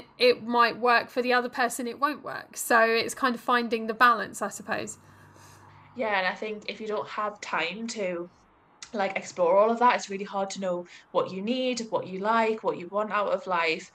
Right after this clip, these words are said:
Speaker 2: So I think even just taking, like, a few minutes for yourself each day. I think when I say, like, take time for yourself, a lot of people assume it's, like, really massive chunks of time. So then again, they're like, "Oh, I may as well not bother 'cause I'll never fit that in my schedule."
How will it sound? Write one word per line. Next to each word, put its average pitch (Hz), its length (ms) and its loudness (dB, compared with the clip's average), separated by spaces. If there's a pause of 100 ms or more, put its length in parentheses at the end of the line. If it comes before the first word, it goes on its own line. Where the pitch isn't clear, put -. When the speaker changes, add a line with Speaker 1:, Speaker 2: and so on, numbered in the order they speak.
(280)
Speaker 2:
So 185 420 -2
I 190 60 -4
think 208 260 -2
even 226 200 -2
just 240 140 -2
taking, 214 280 -6
like, 196 140 -2
a 170 40 -6
few 208 260 -6
minutes 185 340 -4
for 226 80 -8
yourself 196 420 -4
each - 260 -8
day. 247 460 0
I 233 100 -2
think 233 240 -4
when 190 120 0
I 180 80 -4
say, 175 320 0
like, 160 200 -2
take 190 300 -2
time 185 240 -2
for 185 100 -12
yourself, 170 380 -6
a 185 40 -6
lot - 140 2
of - 40 -12
people 143 220 -4
assume 185 360 -6
it's, 156 160 -4
like, 170 200 0 (300)
really 240 180 0
massive 208 340 -2
chunks 202 240 -8
of 185 80 -12
time. 190 340 0
So 185 120 -8
then 190 140 0
again, 202 280 4
they're 175 100 2
like, 160 180 0
"Oh, 175 60 4
I 180 100 2
may 185 120 2
as 185 100 -2
well 185 100 -2
not 139 160 -6
bother 185 300 0
'cause - 140 -10
I'll 185 120 -2
never 185 220 0
fit - 200 -6
that - 120 -4
in 185 100 -4
my 180 60 -8
schedule." 196 680 -4